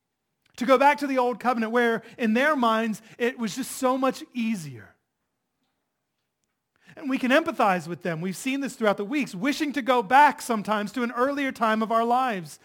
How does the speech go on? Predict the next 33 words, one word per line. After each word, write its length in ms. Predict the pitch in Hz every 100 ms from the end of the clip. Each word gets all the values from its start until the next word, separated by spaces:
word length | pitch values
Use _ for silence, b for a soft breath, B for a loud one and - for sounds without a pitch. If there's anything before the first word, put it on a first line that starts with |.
| b b
maybe 280 | 233 285 277
before 340 | 269 285 269
we'd 180 | 269 254
made 360 | 247 269 285
those 240 | 254 233 165
bad 320 | 233 233 226
decisions 720 | 220 - 254 208 190 170 160 B B
or 140 | 247
said 300 | 240 - 294
that 200 | 294 247 -
thing 200 | 262 240
that 120 | 220
we 140 | 240
regret 540 | 233 220 156 240 247 247
even 260 | 247 254 240
to 120 | 233
this 180 | 214 160
day 260 | 233 233
or 200 | 220 214 - B
missed 480 | 202 233 330 - 269
that 180 | 262 233
opportunity 680 | 226 226 220 269 294 277 247
to 100 | 214
seize 420 | - 277 277 208
that 220 | 208 214 B
would 120 | 269
have 60 | 269
made 160 | 247 254
our 140 | 226
lives 400 | 214 233 247 214
so 140 | -
much 200 | 226 170
better. 380 | 165 190 185 135